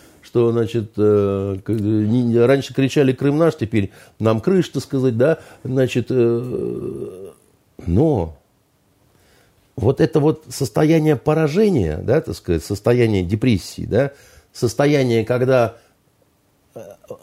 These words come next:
у властей не было выбора, кроме как вот поначалу всей этой истории запугать всех до блевоты, да, потому что толком никто не понимал, с чем столкнулись, да.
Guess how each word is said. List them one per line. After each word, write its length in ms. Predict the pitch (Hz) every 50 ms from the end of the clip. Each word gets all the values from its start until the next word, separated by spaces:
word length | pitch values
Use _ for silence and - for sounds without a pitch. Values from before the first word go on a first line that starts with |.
| 120 - _ _ - 123 107 104 - - - _ - - 120 - - - - _ _ _ _ _ _ - _
у 80 | - 113
властей 560 | 117 131 147 147 - - 247 233 202 - - 98
не 200 | 113 110 123 170
было 220 | 170 147 151 147
выбора, 500 | 143 117 107 131 113 82 - - - - _ _ _ _ _ _ _ _ - - _ _ -
кроме 340 | - 113 131 175 185 175 139
как 280 | - 120 110 - -
вот 200 | 113 113 104 - -
поначалу 500 | - 113 120 120 104 - 139 120 98 90
всей 280 | 85 - - 117 110 95
этой 160 | - 92 90
истории 420 | 92 - - 185 190 175 165 151
запугать 580 | 127 104 82 101 101 - 101 95 90 127 143 117
всех 240 | - - 107 117 98
до 100 | 90 98
блевоты, 460 | 90 90 95 104 92 82 73 - - -
да, 200 | - 107 131 131
потому 240 | - - - 127 131
что 160 | - 131 120 - - - - - - _
толком 300 | - 180 185 - 165 131 120
никто 180 | 107 - 147
не 100 | 147 143
понимал, 460 | 123 - 135 131 135 127 107 82 71
с 40 | -
чем 240 | - - 92 85 76
столкнулись, 520 | - - 78 87 - - 101 82 82 85
да. 240 | 87 101 110 143 156